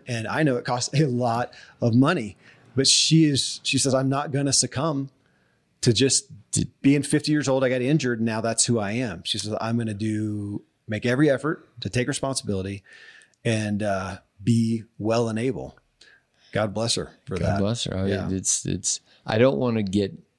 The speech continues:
Speaker 2: shrunk in. I always see, I think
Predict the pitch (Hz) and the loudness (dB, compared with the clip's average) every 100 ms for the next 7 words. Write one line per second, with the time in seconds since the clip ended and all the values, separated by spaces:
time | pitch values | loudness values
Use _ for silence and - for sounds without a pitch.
0 | _ - - - - 104 104 110 - - | _ -2 0 0 2 2 2 -2 -8 -12
1 | - 104 95 85 95 107 107 - - 107 | -2 2 2 0 0 0 2 4 4 4
2 | 104 - - - - - 143 - 113 - | 2 -2 -20 -20 -20 -8 -6 0 0 0